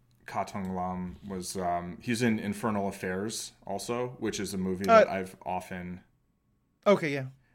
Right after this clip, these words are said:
Speaker 1: Um,
Speaker 2: How, how do you pronounce, 'cause he's listed as, uh, Gordon Lam. At first I thought you got the name wrong. There was no, you're probably actually giving the
Speaker 1: Uh,
Speaker 2: non-anglicized version of the name.
Speaker 1: Yeah, no, I guess he's credited in this as, um, oh, I don't know. Uh,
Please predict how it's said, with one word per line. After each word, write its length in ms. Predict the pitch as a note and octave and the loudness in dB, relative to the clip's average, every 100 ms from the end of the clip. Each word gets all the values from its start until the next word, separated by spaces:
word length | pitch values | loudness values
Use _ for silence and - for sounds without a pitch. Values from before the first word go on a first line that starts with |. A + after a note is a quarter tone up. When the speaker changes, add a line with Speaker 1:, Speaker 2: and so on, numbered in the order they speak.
| - | -2
Speaker 1:
Um, 220 | F#2 F2+ | 0 4
Speaker 2:
How, 100 | - | 4
how 140 | G3+ | 6
do 60 | A3+ | 4
you 80 | A#3 | 4
pronounce, 180 | B3 - - | 0 0 -2
'cause 140 | A3+ - - | 0 0 0
he's 180 | A3+ G3 | 0 4
listed 280 | D4 - | 4 6
as, 140 | A3+ D#3+ - | 4 4 2
uh, 140 | F#3 E3 | 6 6
Gordon 540 | C#3 E3 F#3+ F3 D3+ | 6 6 8 8 4
Lam. 160 | C#3 B2+ | 2 2
At 180 | D#3+ - | 2 2
first 220 | - B3 | 6 6
I 40 | A3 | 8
thought 160 | G#3 | 6
you 60 | D#3 | 6
got 160 | F3 | 2
the 60 | D3+ | 2
name 180 | D#3 C#3+ | -2 2
wrong. 220 | D#3 C3+ | 2 2
There 100 | C#3+ | 2
was 160 | C#3+ D3 | 0 2
no, 60 | |
you're 140 | D3 C#3 | 0 4
probably 240 | E3 C#3 | 4 4
actually 180 | C3+ C#3 | 0 -2
giving 260 | C#3+ C#3 | -2 -2
the 240 | C3+ C3 B2 - - | 0 0 -2 -8 -4
Speaker 1:
Uh, 80 | - | 2
Speaker 2:
non-anglicized 840 | E3 D#3 C#3 D#3+ C#3+ C#3+ C3 B2+ | 4 4 2 0 0 2 0 0
version 240 | C#3 C3 | -2 -4
of 60 | C3+ | -4
the 60 | B2 | -4
name. 260 | A#2+ B2 - - | -4 -6 -10 -2
Speaker 1:
Yeah, 320 | D#3+ F#3 D#3+ | 8 8 8
no, 220 | D#3+ E3+ E3 | 6 4 6
I 140 | E3 | 6
guess 180 | F3 F#3 | 6 4
he's 220 | F#3 - | 0 -2
credited 560 | - D#3+ D3 C#3+ C#3+ B2+ | -2 0 0 0 -2 0
in 180 | B2+ | 0
this 280 | B2+ B2+ - | 0 -2 -2
as, 400 | - A2+ A2+ - | -2 0 0 -2
um, 480 | A2+ G#2 G#2 G#2 G2 - - _ - _ _ - | 0 0 0 -2 -6 -14 -20 _ -20 _ _ -12
oh, 180 | A2 F#2 F2+ - _ _ - | -8 -8 -10 -20 _ _ -2
I 100 | - | 2
don't 100 | A2 | 2
know. 140 | G2+ G2 | 0 2
Uh, 480 | C#3 C3 A#2+ A#2+ | 8 10 10 6